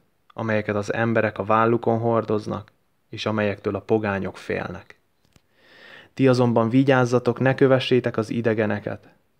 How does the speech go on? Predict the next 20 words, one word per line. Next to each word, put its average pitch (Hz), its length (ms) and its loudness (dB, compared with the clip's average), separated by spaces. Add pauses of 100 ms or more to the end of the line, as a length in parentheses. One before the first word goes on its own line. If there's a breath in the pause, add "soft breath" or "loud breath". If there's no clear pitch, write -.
(140)
és - 160 -12
ne 120 220 -4
teljetek 113 420 2
el 107 120 0
félelemmel 104 760 2
ezek 113 320 -2
előtt 107 320 -2
a 98 40 -6
hatalmasságok 104 920 -2
előtt, - 520 -8 (400 loud breath)
amikor 110 400 2
látjátok, 117 640 0
hogy 107 140 -2
a 98 100 -8
tömeg 117 320 0
előttetek 110 600 0
és 104 160 -6
mögöttetek 110 640 -2
imádja 98 500 -4
őket. - 460 -10